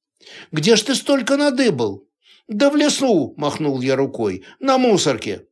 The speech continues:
Парень поманил меня пальцем ближе к себе и шепнул: «По десять баксов за одну обмотку даю».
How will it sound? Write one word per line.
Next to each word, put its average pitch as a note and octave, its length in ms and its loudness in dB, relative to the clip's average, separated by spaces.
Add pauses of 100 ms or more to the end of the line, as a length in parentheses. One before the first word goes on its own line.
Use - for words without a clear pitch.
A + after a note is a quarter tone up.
(880)
Парень A3 320 -2
поманил F3+ 540 0
меня F#3 260 0
пальцем F3+ 520 -2
ближе D#3 340 0
к - 80 -6
себе D3 480 -2 (180)
и C#3 100 0
шепнул: A#2+ 600 -2 (600)
«По A2+ 120 0
десять C3 460 -2
баксов C3 480 -4
за C3+ 180 2
одну C3 280 -2
обмотку B2 580 -2
даю». F2+ 500 -6